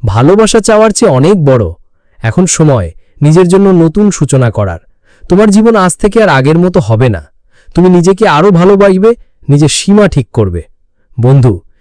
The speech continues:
এই যাত্রা কঠিন হতে পারে, কিন্তু আমি জানি তুমি পারবে। যে মানুষ নিজেকে সম্মান করতে শেখে, তাকে কেউ অবহেলা করতে পারে না। তোমার শক্তি আর আত্মসম্মান তোমার সবচেয়ে বড় অস্ত্র। নিজেকে শেষ না করে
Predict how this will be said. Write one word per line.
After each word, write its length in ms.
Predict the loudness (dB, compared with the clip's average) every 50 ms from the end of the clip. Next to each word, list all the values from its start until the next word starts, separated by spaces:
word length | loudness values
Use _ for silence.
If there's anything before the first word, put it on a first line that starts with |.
| _ _ -2
এই 100 | -2 0
যাত্রা 400 | 2 2 0 0 -2 -4 -4 -4 -2
কঠিন 260 | -2 0 2 2 2
হতে 220 | 2 2 0 0
পারে, 280 | -2 -2 -2 -4 -6 -12 _ _ _ _ _ _ _ -4
কিন্তু 240 | -2 0 0 2 2
আমি 140 | 2 2 2
জানি 260 | 2 2 0 0 0
তুমি 200 | 0 0 0 0
পারবে। 440 | 0 0 -2 0 -2 -4 -6 -10 -12 _ _ _ _ _ _ _ _ -2
যে 140 | 0 2 2
মানুষ 340 | 2 2 2 0 0 0
নিজেকে 300 | 0 0 0 0 0 0
সম্মান 480 | -2 -2 -2 -2 0 0 0 0 0 0
করতে 280 | 0 -2 -2 -2 -4 -4
শেখে, 380 | -2 -2 -4 -2 -4 -6 -6 -8 -18 _ _ -12 -6 -4
তাকে 200 | -2 -2 -2 0
কেউ 200 | 0 0 0 0 0 -2
অবহেলা 480 | -2 0 0 0 2 2 2 2 0 0
করতে 300 | 0 -2 -4 -2 -4 -4
পারে 200 | -4 -4 -4 -6
না। 180 | -8 -10 -12 _ -20 _ _ _ _ _ _ _ -10 -4
তোমার 200 | -2 0 0 0
শক্তি 580 | 0 -2 -2 -2 -2 -4 -4 -4 -2 0 2 2
আর 60 | 2
আত্মসম্মান 720 | 0 -2 -2 _ -4 -2 -2 0 0 2 2 2 0 -2 -4 -10 -16 _ _ -10 -4
তোমার 180 | -2 0 0 0
সবচেয়ে 560 | -2 -4 -6 -8 -8 -4 -2 -2 0 2 2
বড় 100 | 2 2
অস্ত্র। 420 | 0 -2 -4 -8 -12 -14 -14 -14 -16 _ _ _ _ _ _ _ -4
নিজেকে 300 | -2 0 0 0 0 -2
শেষ 380 | -2 -2 0 0 0 0 0 0
না 120 | -2 0
করে 260 | 0 0 0 0 -2